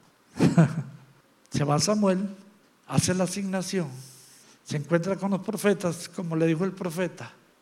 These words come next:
y es mudado en un nuevo hombre. Otro encuentro sobrenaturalmente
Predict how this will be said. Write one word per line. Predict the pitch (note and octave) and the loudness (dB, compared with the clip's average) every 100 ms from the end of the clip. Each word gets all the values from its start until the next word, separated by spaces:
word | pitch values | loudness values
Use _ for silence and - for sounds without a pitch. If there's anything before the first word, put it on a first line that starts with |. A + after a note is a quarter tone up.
| _ | _
y | - E3 D#3+ | -2 2 4
es | E3+ | 4
mudado | F3 D#3+ D3 C#3 C#3 C3 B2+ | 2 0 -2 -2 -4 -6 -8
en | B2 | -8
un | C3 C3 | -8 -8
nuevo | C3 A#2+ A#2+ A2+ | -6 -6 -8 -8
hombre. | A2 G#2 F2+ - - _ _ _ _ _ _ _ - - _ _ _ _ | -10 -10 -12 -14 -18 _ _ _ _ _ _ _ -20 -20 _ _ _ _
Otro | G3 G3+ G3+ F#3+ F#3 | 6 6 4 0 0
encuentro | F3+ D3 C3 - E3+ E3 C3+ C3 A2+ - _ _ _ - | -2 -4 -8 -2 0 0 -4 -10 -12 -20 _ _ _ -18
sobrenaturalmente | - E3 D#3 D3+ D3 D3 D3+ C#3+ D3+ E3 D#3+ D#3+ D#3 - _ - D3 C#3 D3+ D#3 D3 - C3+ | -4 2 2 2 -2 -4 -4 0 2 2 0 -6 -12 -18 _ -14 -4 2 4 2 -2 -10 -10